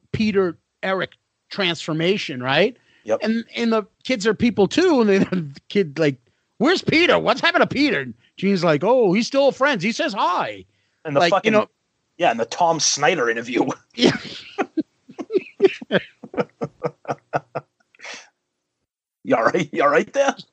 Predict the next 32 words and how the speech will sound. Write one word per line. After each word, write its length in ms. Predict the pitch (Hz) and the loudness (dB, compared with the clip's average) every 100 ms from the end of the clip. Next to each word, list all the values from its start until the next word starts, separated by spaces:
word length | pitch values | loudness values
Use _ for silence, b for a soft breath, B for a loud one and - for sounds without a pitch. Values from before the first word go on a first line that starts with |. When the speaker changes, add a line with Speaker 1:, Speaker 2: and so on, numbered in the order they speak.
| 185 | -6
Speaker 1:
You 180 | 208 | 0
lost 360 | 214 214 240 - | 2 2 0 -2
me 100 | 160 | -6
there. 180 | 147 139 | -4 -2
Wait 180 | 185 185 | 2 0
a 20 | |
minute. 320 | 127 101 104 _ b b - | 0 -8 -10 _ b b -4
Tom 260 | - 240 | 0 2
Snyder. 540 | 175 180 196 214 113 - _ _ - | 0 0 2 2 -2 -12 _ _ -6
Speaker 2:
Yeah, 180 | 294 381 | 0 0
remember 260 | 165 269 | 2 0
that 140 | 330 320 | 2 2
interview? 380 | 339 349 320 311 | 0 0 2 2
It 80 | 262 | 2
was 120 | 233 | 0
right 140 | 285 | 0
around 240 | 294 294 294 | 2 2 2
this 160 | 269 - | 0 0
era 280 | 277 311 | 2 2
when 120 | 190 170 | 2 0
they 60 | |
were 80 | 180 | 0
getting 200 | 214 220 | 0 2
ready 120 | 233 | 2
to 60 | 220 | 0
fucking 360 | - 240 214 | -2 -2 -4
cut 200 | 151 233 | -2 -2
the 80 | 226 | -2
cord. 340 | - 240 185 156 | -2 0 2 2
It 80 | |
was 120 | 175 196 | 2 2
after, 240 | 208 220 | 2 -2